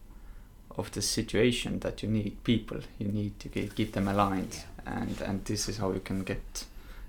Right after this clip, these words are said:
Speaker 1: things done. So yeah, this is very abstract, uh, story about different things, but, uh,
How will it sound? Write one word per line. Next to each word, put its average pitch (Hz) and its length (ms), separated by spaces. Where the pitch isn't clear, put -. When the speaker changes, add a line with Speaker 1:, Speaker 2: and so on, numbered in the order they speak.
Speaker 1:
things 104 240
done. - 180
So - 140
yeah, 117 160
this 120 180
is 123 60
very 107 320
abstract, - 640
uh, 92 260
story 110 480
about 95 440
different 110 480
things, 101 240
but, - 280
uh, - 360